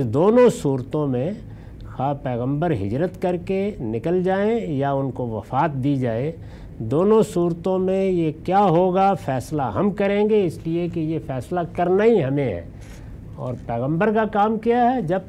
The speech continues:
तक हम उसको यहाँ रखे हुए हैं, वो अपनी बात पहुँचाता रहेगा। तो वाज़े तौर पर बता दिया कि हम जो वईद इन्हें सुना रहे हैं,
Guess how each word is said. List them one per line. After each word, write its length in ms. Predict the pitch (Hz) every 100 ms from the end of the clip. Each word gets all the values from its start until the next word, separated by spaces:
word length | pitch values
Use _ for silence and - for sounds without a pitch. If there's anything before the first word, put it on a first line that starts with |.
| -
तक 240 | 226 -
हम 180 | 135 156
उसको 300 | 156 - 165
यहाँ 220 | 147 110
रखे 320 | 104 92 - 214
हुए 240 | 240 233
हैं, 140 | 214 233
वो 140 | 180
अपनी 300 | 135 - 135
बात 240 | 107 101 110 -
पहुँचाता 440 | 98 98 95 113
रहेगा। 320 | 120 117 110 104 - - - - - -
तो 140 | 110
वाज़े 420 | 104 113 156 190 190
तौर 200 | 151 143
पर 180 | 110 135
बता 300 | 110 107 113
दिया 320 | 135 151 160
कि 120 | 151 135
हम 240 | 110 131
जो 160 | 131 120
वईद 360 | 107 147 220
इन्हें 180 | 175 147
सुना 320 | 127 - 95 98
रहे 280 | 135 202
हैं, 340 | 160 151 175